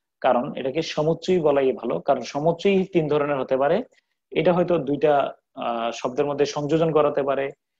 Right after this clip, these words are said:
দুইটা শব্দের মধ্যে বিয়োজন ঘটাতে পারে, আহ, সংকোচন করতে পারে, কমাতে পারে, হ্যাঁ, compress করতে পারে। তাহলে and, as well as, এটা হলো সংযোজক, or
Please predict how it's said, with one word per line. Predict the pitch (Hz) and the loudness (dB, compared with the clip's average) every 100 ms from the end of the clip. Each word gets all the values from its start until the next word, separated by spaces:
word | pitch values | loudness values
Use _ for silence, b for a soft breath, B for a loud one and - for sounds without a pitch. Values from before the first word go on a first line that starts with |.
| _ _ | _ _
দুইটা | 120 135 151 | -2 2 2
শব্দের | 147 120 135 | 2 -2 -4
মধ্যে | 135 135 135 | -4 -2 -4
বিয়োজন | 123 131 170 175 165 | -2 4 6 6 2
ঘটাতে | 139 139 139 139 | 0 -2 -2 0
পারে, | 131 120 123 - _ _ _ _ - | 0 0 -4 -10 _ _ _ _ -10
আহ, | 120 120 - - | -4 -4 -4 -6
সংকোচন | - 143 135 139 135 | -6 -2 0 0 0
করতে | 120 104 110 | -2 -2 -2
পারে, | 107 104 | -2 -4
কমাতে | - 147 127 | -2 -2 -2
পারে, | 113 113 113 - _ - | -2 -4 -6 -10 _ -10
হ্যাঁ, | 147 202 - - - | -6 -6 -8 -16 -4
compress | 147 139 160 165 | -2 0 0 0
করতে | - 113 107 | -2 -6 -6
পারে। | 90 85 - _ _ _ _ _ - | -8 -10 -14 _ _ _ _ _ -2
তাহলে | 131 - | 0 0
and, | 147 165 170 165 | 0 2 4 4
as | 156 | 6
well | 160 156 160 | 4 4 0
as, | 156 - | -2 -4
এটা | 135 | -2
হলো | 131 135 | -2 -2
সংযোজক, | 135 131 139 147 151 151 - | -4 -2 0 2 0 -4 0
or | 143 160 | 4 4